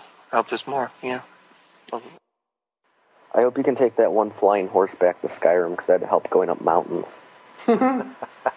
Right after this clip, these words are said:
Speaker 3: Well, if you're a vampire and, and you've gone to, like, stage three vampirism, you could just fly yourself.
Speaker 2: Yeah, I'd rather use a horse, 'cause then I can, um, go to the nearest town without having to drop all my crap.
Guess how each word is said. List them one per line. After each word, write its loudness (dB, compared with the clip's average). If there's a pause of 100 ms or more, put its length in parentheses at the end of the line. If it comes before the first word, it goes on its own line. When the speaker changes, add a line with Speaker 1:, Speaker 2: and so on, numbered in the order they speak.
(720)
Speaker 3:
Well, 4
if -2
you're 2
a -4
vampire 2
and, -8 (100)
and -2
you've -12
gone 2
to, 2
like, 0 (240)
stage 0
three 4
vampirism, 0
you -6
could -12
just -10
fly 2
yourself. 0 (1000)
Speaker 2:
Yeah, -2
I'd -2
rather 2
use -2
a 0
horse, 0
'cause -4
then 2
I 2
can, -2 (340)
um, 0 (640)
go 4
to 2
the -4
nearest 2
town 2
without 0
having 0
to 0 (280)
drop 2
all 2
my 0
crap. -2